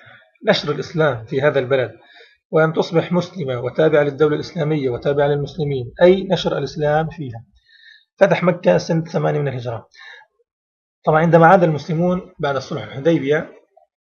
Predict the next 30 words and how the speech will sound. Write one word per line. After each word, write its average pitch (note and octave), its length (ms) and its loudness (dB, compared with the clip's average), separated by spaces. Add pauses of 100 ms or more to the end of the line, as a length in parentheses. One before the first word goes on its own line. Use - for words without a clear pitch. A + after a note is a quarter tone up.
عادوا D#3+ 360 4
إلى D#3 280 0
المدينة D#3 380 0
المنورة، C3 480 -2 (420)
وكانوا B3 340 2
متشوقين E3+ 840 0
لأداء D#3+ 360 2
الحج E3+ 320 -4
والعمرة، E3+ 580 -2 (600)
وهنا F3+ 220 6
نزلت E3 300 4
سورة، E3+ 520 0
سورة E3 240 -2
الفتح، C3+ 520 -4 (560)
وكانت E3 260 0
بشارة D#3+ 520 4
لهم D3+ 320 -2
بأنهم D#3 300 -2
سوف D#3 360 0
يدخلون D#3 600 0
مكة C#3 220 -4
المكرمة، C#3 500 -2
حيث D3+ 180 -6
قال D3 300 -4
الله C#3+ 240 -2
تعالى: D3+ 260 -2
"إنا D3 140 -6
فتحنا C3 280 -10
لك D3 140 -6 (160)
فتحا E3+ 340 -6